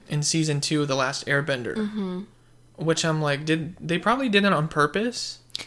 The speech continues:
Speaker 2: Like a callback to it in a way?
Speaker 1: Yeah.
Speaker 2: I think, I guess to me, what made it, made it stand out is they're poisoning her.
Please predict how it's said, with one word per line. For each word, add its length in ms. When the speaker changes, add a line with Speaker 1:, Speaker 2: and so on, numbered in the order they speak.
Speaker 2:
Like 140
a 60
callback 560
to 180
it 120
in 80
a 80
way? 300
Speaker 1:
Yeah. 460
Speaker 2:
I 40
think, 120
I 100
guess 240
to 120
me, 260
what 260
made 180
it, 260
made 140
it 80
stand 240
out 160
is 280
they're 160
poisoning 480
her. 300